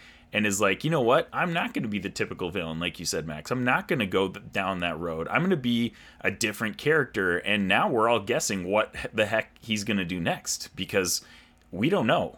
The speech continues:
We don't know where his path is going at this point. So I thought it was awesome that they did that. Sorry, go ahead, Jarrett.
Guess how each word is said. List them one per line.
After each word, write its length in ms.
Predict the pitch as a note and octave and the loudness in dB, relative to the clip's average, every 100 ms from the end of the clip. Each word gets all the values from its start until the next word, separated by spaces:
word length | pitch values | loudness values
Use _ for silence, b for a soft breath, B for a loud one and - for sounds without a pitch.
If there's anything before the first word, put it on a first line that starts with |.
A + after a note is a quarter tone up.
| - | -6
We 160 | G2 | -2
don't 160 | D#3 D#3+ | 0 2
know 160 | D#3+ B2 | 4 4
where 240 | A2+ G2 | 2 2
his 240 | G#2 F#2 | 2 -2
path 320 | - F#2+ E2 F2 | 0 0 0 -6
is 100 | D#2+ | -6
going 260 | E2 D2 | -6 -6
at 120 | C#2 | -10
this 120 | - - | -10 -10
point. 300 | - C2+ - B B | -10 -12 -14 B B
So 120 | G#2+ | 4
I 60 | A#3+ | 4
thought 320 | F#3 F2 - | 4 0 -2
it 80 | G2 | -2
was 240 | F#2+ E2+ - | -2 -2 -4
awesome 360 | G#2 - E2+ D2+ | -2 -2 -4 -6
that 80 | |
they 100 | E2 | -6
did 160 | D2 D2+ | -6 -4
that. 180 | C#2 D2 | -6 2
Sorry, 220 | G#2+ E2+ | 2 2
go 200 | D2+ G2 | 2 4
ahead, 200 | F2 D2+ | 4 0
Jarrett. 260 | D#2 C#2+ | -2 -6